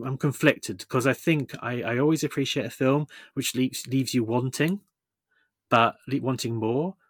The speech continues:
but at the same time, I don't know how interesting an entire second film would be talking about that subject.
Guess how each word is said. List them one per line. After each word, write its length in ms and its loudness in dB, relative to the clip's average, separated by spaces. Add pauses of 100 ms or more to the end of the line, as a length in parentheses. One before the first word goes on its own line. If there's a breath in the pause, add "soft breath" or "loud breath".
(200)
but 580 4
at 80 -8
the 80 -8
same 340 -2
time, 640 -4 (1120 soft breath)
I 100 -6
don't 220 2
know 80 2
how 340 4
interesting 540 -2
an 60 -2
entire 420 -2
second 300 -6
film 200 -2
would 180 -6
be 260 4
talking 380 -4
about 240 -6
that 160 -10
subject. 580 -10